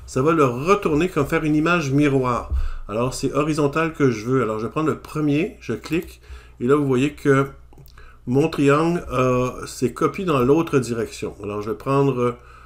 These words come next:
je vais faire une petite rotation. Et je vais placer mon triangle là où je le veux.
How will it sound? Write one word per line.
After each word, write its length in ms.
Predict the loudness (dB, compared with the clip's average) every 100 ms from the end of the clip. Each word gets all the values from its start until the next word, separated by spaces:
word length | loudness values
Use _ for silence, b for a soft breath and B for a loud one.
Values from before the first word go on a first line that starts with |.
| B B -20 -10
je 60 | -8
vais 40 |
faire 180 | -2 0
une 160 | 0 -2
petite 440 | -2 -2 -2 -4
rotation. 720 | -2 -2 0 -2 -4 -4 -4 -8 -20 -20 -20 -20 -20 -20 -20 -18 -14 -14 -16 -20 -20 -20 -20 -20 -18 -4
Et 140 | -2
je 120 | 0
vais 200 | 0 0
placer 360 | 0 -4 -2 -2
mon 160 | 0 -2
triangle 680 | -2 -4 -2 -2 0 0
là 180 | 2 2
où 100 | 0
je 160 | -2 -4
le 80 |
veux. 300 | -2 -2 -4